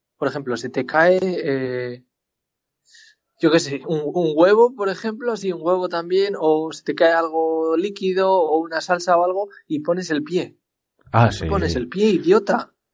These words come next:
Speaker 1: Si te van-, te has man-, te acabas
Speaker 2: Muy
Speaker 1: de manchar
Speaker 2: mítico.
Speaker 1: el pie en vez de mancharse el suelo.
Speaker 2: Pero eso es, pues,
Speaker 1: <laughs>
Speaker 2: eso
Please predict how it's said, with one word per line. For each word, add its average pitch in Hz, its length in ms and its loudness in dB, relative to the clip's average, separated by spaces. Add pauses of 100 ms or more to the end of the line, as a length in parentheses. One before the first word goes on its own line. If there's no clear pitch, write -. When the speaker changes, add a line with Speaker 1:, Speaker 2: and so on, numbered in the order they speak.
(240)
Speaker 1:
Si - 160 -14
te 139 140 2
van-, 196 220 6
te - 180 -2
has 196 120 2
man-, 202 200 -8
te - 100 -14
acabas 190 220 0
Speaker 2:
Muy 208 80 6
Speaker 1:
de 190 40 4
manchar 190 300 2
Speaker 2:
mítico. 175 120 -6
Speaker 1:
el 147 40 -8
pie 156 160 -2
en 147 80 -8
vez 151 100 2
de 147 60 2
mancharse 147 400 -2
el 120 100 -8
suelo. 214 600 2 (840)
Speaker 2:
Pero 107 180 2
eso 113 160 0
es, - 160 -6
pues, - 580 4
Speaker 1:
<laughs> - 420 0
Speaker 2:
eso 135 560 0